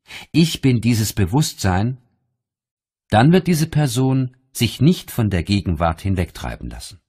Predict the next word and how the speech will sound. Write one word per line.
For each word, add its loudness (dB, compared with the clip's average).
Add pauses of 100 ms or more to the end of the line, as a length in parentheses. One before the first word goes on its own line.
(3000)
Mönche, 2